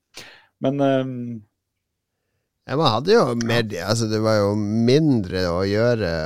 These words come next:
Speaker 2: også da, mindre funksjoner i maskinen, ikke sant? Så det gikk jo
Speaker 1: Mm.
Speaker 2: an å mestre det bedre enn nå som maskinene er blitt mye mer, eh,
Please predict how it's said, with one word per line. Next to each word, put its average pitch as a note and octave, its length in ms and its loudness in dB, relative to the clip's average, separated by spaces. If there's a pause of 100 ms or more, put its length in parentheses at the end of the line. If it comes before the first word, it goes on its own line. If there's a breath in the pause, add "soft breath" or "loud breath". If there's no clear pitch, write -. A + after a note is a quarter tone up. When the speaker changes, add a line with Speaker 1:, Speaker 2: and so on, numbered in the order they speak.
Speaker 2:
også A#2 180 0
da, D2 140 -6
mindre G2+ 480 -2
funksjoner F#2+ 720 -4
i G2 160 -2
maskinen, G2 480 -2
ikke G2 240 -10
sant? G#2 240 -2
Så G2 160 -8
det G2+ 160 -4
gikk F#2+ 240 -2
jo - 60 -2
Speaker 1:
Mm. F2+ 100 -2
Speaker 2:
an A2 140 0 (100)
å D#2 100 -4
mestre F2 540 -6
det D#2+ 400 -8
bedre F#2 540 -6
enn - 100 -6
nå F#2+ 140 -2 (120)
som D#2+ 360 -8 (500)
maskinene G2 560 0
er G2 80 -6
blitt G2+ 240 -4
mye G2+ 240 -2
mer, F#2+ 180 -4
eh, F2+ 200 -6